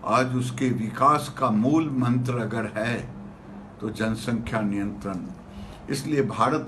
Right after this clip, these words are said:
में भी जरूरी है। बढ़ती हुई आबादी हमारे लिए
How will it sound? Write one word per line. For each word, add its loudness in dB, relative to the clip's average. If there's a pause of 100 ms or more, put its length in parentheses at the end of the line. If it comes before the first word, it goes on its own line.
(100)
में 2
भी 0
जरूरी 2
है। -8 (760)
बढ़ती 4
हुई 4
आबादी 2 (1300)
हमारे 6
लिए 2